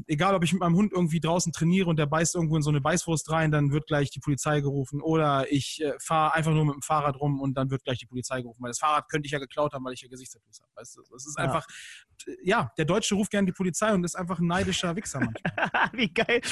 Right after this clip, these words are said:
Speaker 2: Der Deutsche ruft gerne die Polizei und ist ein neidischer Wichser. <laughs>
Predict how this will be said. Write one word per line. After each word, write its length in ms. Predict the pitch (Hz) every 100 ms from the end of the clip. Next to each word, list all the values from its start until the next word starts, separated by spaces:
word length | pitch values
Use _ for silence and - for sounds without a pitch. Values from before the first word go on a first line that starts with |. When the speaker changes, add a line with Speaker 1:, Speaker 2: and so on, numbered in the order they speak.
| 285 294
Speaker 2:
Der 80 | 175
Deutsche 320 | 160 247 -
ruft 240 | 202 277 -
gerne 180 | 208 196
die 40 |
Polizei 440 | 175 170 - 226 226
und 80 |
ist 140 | 165 -
ein 80 | 135
neidischer 360 | 123 165 302 302
Wichser. 420 | - - 127 151
<laughs> 680 | 214 - 381 226 170 196 156